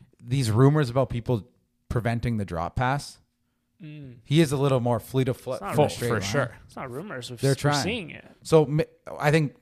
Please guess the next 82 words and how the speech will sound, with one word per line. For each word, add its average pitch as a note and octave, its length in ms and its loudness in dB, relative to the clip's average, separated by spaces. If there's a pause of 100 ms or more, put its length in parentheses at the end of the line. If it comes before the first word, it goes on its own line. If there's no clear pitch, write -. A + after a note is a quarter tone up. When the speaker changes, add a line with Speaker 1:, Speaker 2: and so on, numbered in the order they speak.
(120)
Speaker 1:
one D3+ 320 4
big C#3+ 200 4
thing C#3+ 140 -2
for C3+ 140 -6
Morgan B2+ 280 4
Riley B2 220 2
is G2+ 100 -6
gonna G#2 140 -4
be G#2 140 -6
his G2 80 -6
Speaker 3:
Zone A2+ 160 -2
Speaker 1:
ability A2+ 240 0
to G2+ 100 -4
Speaker 3:
entry. A#2 260 -4
Speaker 1:
enter - 20 -6 (100)
the, - 0 -
enter E2+ 240 -12
Speaker 2:
Enter A2 220 -8
Speaker 1:
the G2 80 -10
Speaker 2:
the - 40 -12
Speaker 1:
zone G#2 160 -10
Speaker 2:
zone. B2+ 60 -10
Speaker 1:
on A#2 80 -6
Speaker 3:
Oh, G#2+ 80 2
yeah. G2+ 100 -2
Speaker 1:
power F#2+ 140 -10
play F#2 240 -12
this F#2+ 200 -16
year. E3+ 120 -8
Speaker 2:
Yeah. A2+ 140 -12 (420)
Speaker 3:
Oh, A#2 80 -2
yeah. C#2+ 160 -6
Speaker 2:
I - 520 -20
think F3+ 120 -6
we're F3+ 80 -2
seeing E3+ 240 -4
more D3+ 120 -2
schemes C3+ 440 -8
to - 80 -14
go C3 100 -8
around B2 300 -12
that, A#2 180 -14
though, A#2 140 -16
and A#2 80 -16
it's, - 200 -20
Speaker 1:
Yeah, A2 140 -6
Speaker 2:
it's F2+ 80 -10
Speaker 1:
for - 80 -10
Speaker 2:
looking - 160 -10
Speaker 1:
sure. - 60 -14
Speaker 2:
nice. A2 260 -20
It's, - 220 -20
it's, - 320 -20
it's D3 180 -6
executing B2+ 640 -8
well, A2+ 280 -16
firing B2+ 420 -8
very A#2 180 -8
Speaker 1:
As A2+ 100 -4
Speaker 2:
well. D3 100 4
Speaker 1:
long F3+ 120 2
as C#3 100 -2
you D#3 120 0
move C#3 220 0
the B2 80 -6
puck C3 260 -2
and G#2 100 -4
don't G#2+ 260 -4
stand G#2 300 -8
still, C3+ 240 -2
you'll F#2+ 120 -4
probably F2 260 -6
still D2+ 240 -10
enter F2+ 240 -10
the F2+ 100 -12
zone F2+ 180 -12
with D#2+ 120 -12
a F2+ 60 -10
one-man E2+ 500 -16
advantage. B1+ 500 -20
Speaker 3:
Yeah. - 160 -10
Speaker 2:
Yeah, - 140 -18